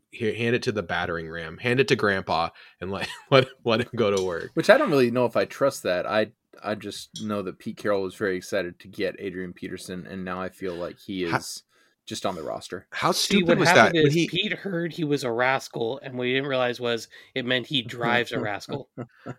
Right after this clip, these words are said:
Speaker 1: He, Pete, Pete's, like, in the press conference, like, "Oh, I've just always wanted to coach Adrian Peterson." It's
Speaker 2: We
Speaker 1: like,
Speaker 2: finally got him.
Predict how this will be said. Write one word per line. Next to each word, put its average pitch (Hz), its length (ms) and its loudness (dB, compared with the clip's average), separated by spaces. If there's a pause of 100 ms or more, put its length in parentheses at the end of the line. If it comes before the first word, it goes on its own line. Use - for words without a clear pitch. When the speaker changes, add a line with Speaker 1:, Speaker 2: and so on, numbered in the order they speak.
(180)
Speaker 1:
He, 151 200 -4 (100)
Pete, 180 320 -4 (360)
Pete's, - 440 -4
like, 123 300 4
in 131 140 -2
the 113 80 -2
press 120 300 0
conference, 95 420 -2
like, 87 180 -6
"Oh, 131 220 8
I've 135 160 6
just - 180 -2
always 110 320 2
wanted 120 240 2
to 98 60 0
coach - 340 -2
Adrian 90 380 -6
Peterson." - 480 -8
It's 117 100 -8
Speaker 2:
We 123 80 2
Speaker 1:
like, 123 80 -2
Speaker 2:
finally 120 340 -2
got 101 280 -6
him. 92 180 -14